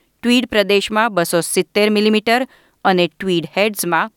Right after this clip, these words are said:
બસો ઓગણસાઠ મિલીમીટર વરસાદ નોંધાયો. પછી ટ્વીડ પ્રદેશને પણ હાઈ એલર્ટ પર મૂકવામાં આવ્યું હતું. હવામાન વિભાગનું કહેવું છે કે સમગ્ર દિવસ દરમિયાન વરસાદનું પ્રમાણ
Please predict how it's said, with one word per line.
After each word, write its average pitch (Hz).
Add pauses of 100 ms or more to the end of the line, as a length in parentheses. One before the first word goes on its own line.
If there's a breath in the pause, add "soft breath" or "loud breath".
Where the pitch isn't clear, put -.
(300)
બસો 240
ઓગણસાઠ 233
મિલીમીટર 190
વરસાદ 175
નોંધાયો. 214 (680)
પછી 190
ટ્વીડ 247
પ્રદેશને 185
પણ 220 (140)
હાઈ 175
એલર્ટ 175
પર 254
મૂકવામાં 180
આવ્યું 165
હતું. 156 (560)
હવામાન 180
વિભાગનું 196
કહેવું 208
છે 240
કે 226
સમગ્ર 175
દિવસ 175
દરમિયાન 202
વરસાદનું 165
પ્રમાણ 180